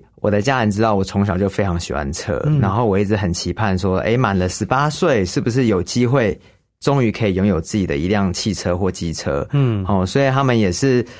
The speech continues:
Speaker 1: 呃，可能也是爱孩子的心，所以就想说，那就让我去试试看。
Speaker 2: 那你刚刚讲到说你小时候其实跟爸爸妈妈去教会哦，这样。
Speaker 1: 是。
Speaker 2: 你还记得你在小时候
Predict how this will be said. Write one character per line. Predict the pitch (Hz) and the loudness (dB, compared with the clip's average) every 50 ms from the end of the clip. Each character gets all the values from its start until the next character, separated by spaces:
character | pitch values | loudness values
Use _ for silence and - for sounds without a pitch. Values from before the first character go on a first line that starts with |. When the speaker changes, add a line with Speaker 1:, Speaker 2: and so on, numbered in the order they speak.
| - - - - - | -20 -20 -20 -8 -4
Speaker 1:
呃， | - 107 104 101 98 | -2 0 0 0 0
可 | - 117 | 0 0
能 | 110 123 | 2 2
也 | 117 110 | 2 2
是 | 110 151 156 147 - - - | 2 2 0 0 0 -2 -4
爱 | - 156 147 | -2 -2 0
孩 | 131 120 107 104 | 0 0 0 0
子 | 98 107 | 0 0
的 | 87 104 104 | 0 0 0
心， | - - 127 120 110 110 113 113 | 0 0 0 2 2 2 2 0
所 | 110 - 110 | 0 0 0
以 | 98 92 | 0 2
就 | - 113 110 107 104 95 | 2 2 2 2 2 0
想 | - - 82 85 | -2 -4 -4 -2
说， | 104 101 | -2 0
那 | 101 107 107 | 0 0 0
就 | 98 101 | 0 0
让 | 104 110 101 | 0 0 0
我 | 82 60 | -2 -4
去 | - - 101 90 | -4 -4 -4 -4
试 | - - 107 87 | -4 -4 -4 -4
试 | - - 85 | -4 -6 -6
看。 | - - - 80 - - - - _ _ _ _ _ | -6 -6 -6 -6 -6 -8 -14 -20 _ _ _ _ _
Speaker 2:
那 | - 208 220 190 151 139 - - - 113 101 | 0 0 0 0 0 -4 -8 -12 -18 -10 -4
你 | - 113 98 | -4 -2 0
刚 | - 123 | 0 0
刚 | 127 127 123 | 0 0 0
讲 | 117 107 92 | 0 -2 -2
到 | 98 104 101 | 0 -2 -2
说 | 87 - - 104 | -2 -2 0 0
你 | 98 98 104 | 2 2 0
小 | - - 87 78 | 0 -2 -4 -4
时 | 76 - - - | -6 -6 -8 -6
候 | 78 - 107 98 | -4 -2 -2 -2
其 | 85 - - 92 | -4 -4 -4 -4
实 | 85 - - 95 | -4 -4 -6 -6
跟 | 87 - 101 101 104 | -4 -2 -2 -2 0
爸 | - 117 101 | 0 -2 -2
爸 | - 87 | -2 -2
妈 | 85 90 90 | -2 -2 -2
妈 | 95 92 92 | -2 -2 -4
去 | 90 - - 107 90 | -4 -6 -6 -6 -6
教 | - - 117 85 73 | -4 -2 -2 -2 -4
会 | 76 - - - 98 80 | -6 -8 -6 -6 -6 -6
哦， | 73 71 69 90 92 | -6 -8 -10 -12 -8
这 | - 90 | -8 -6
样。 | 76 - - | -6 -8 -8
Speaker 1:
是。 | - - 120 107 78 - | -4 -2 0 0 0 0
Speaker 2:
你 | 117 | 0
还 | 92 120 143 | 0 -2 -2
记 | 139 - 214 160 | -4 -4 -4 -2
得 | 123 113 | 0 0
你 | 110 104 90 | 0 0 0
在 | - 120 110 | 0 -2 -2
小 | - - 82 78 | -2 -4 -6 -6
时 | 78 - - | -6 -6 -6
候 | 78 73 - 98 87 85 | -6 -4 -4 -4 -4 -6